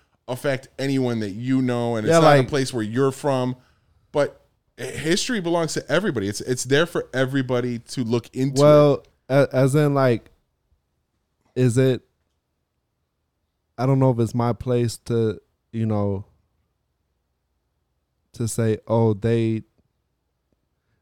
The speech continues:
Speaker 2: you know, you know, you know, talk about,
Speaker 1: The, the
Speaker 2: um,
Speaker 1: Japanese come off very bad on this show,
Speaker 2: Well, like,
Speaker 1: right?
Speaker 2: like, 'cause,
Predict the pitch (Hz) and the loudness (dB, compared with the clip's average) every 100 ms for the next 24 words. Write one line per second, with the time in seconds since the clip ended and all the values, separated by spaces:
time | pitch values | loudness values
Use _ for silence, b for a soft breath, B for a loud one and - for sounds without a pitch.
0 | _ 123 135 127 113 _ _ _ _ _ | _ -2 2 2 0 _ _ _ _ _
1 | _ _ _ _ _ _ _ _ _ _ | _ _ _ _ _ _ _ _ _ _
2 | _ _ 135 147 160 147 165 156 165 147 | _ _ -2 2 2 0 0 0 0 0
3 | 139 139 127 - - 143 110 110 104 123 | 0 2 0 -2 0 2 2 2 0 0
4 | 170 170 180 160 143 156 139 120 135 127 | -2 -2 -2 -4 -4 -2 -2 -2 2 4
5 | 123 120 107 101 98 98 95 139 156 156 | 2 2 0 0 -2 -4 2 6 6 6
6 | 156 123 151 160 - 160 139 | 4 4 4 4 4 2 2